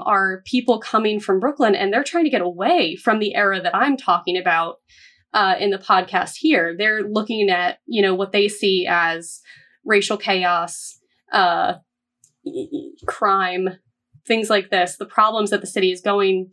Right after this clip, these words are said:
through, um, even in the sixties, and they're, you know,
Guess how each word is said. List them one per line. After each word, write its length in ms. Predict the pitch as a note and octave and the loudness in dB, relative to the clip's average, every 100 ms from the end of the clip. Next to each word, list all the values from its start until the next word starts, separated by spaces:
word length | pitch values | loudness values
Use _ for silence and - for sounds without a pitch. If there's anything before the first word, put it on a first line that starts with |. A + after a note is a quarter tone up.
| - | -8
through, 500 | G#3 G#3 - F3 F3 - - - - | -2 0 0 -6 -10 -16 -20 -20 -8
um, 540 | A3+ G3+ F#3 F3+ F3+ F3+ _ _ _ _ _ | -2 2 2 -2 -8 -18 _ _ _ _ _
even 440 | C#4 B3 A3 G3+ - | -4 0 0 0 -2
in 140 | A#3 G#3+ | 0 0
the 80 | F#3+ | 0
sixties, 580 | - D#4 - F#3 F3+ | 0 -2 0 0 0
and 380 | - G#3 G3 F#3+ G#3 | -2 0 0 -2 -4
they're, 480 | G#3+ G3+ G3 F#3+ - | 0 2 2 0 -4
you 120 | A3+ | 0
know, 240 | G3 F#3 | 0 0